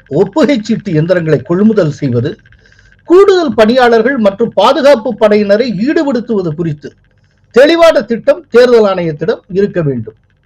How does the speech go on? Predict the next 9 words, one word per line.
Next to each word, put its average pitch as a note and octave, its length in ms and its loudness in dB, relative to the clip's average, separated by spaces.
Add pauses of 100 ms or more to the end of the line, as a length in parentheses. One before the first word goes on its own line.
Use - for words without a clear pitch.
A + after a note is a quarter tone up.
(500)
திட்டப்படி C#4 500 0
எல்லாம் G#3+ 340 2
நடக்கிறதா G#3 600 0
என்பதை E3 320 -4
கண்காணிக்க F3 720 -4 (300)
அமல்படுத்தும் A#3 840 -2
குழு A#3 220 -4 (320)
அமைக்கப்பட F3+ 600 -2
வேண்டும். B2 340 -6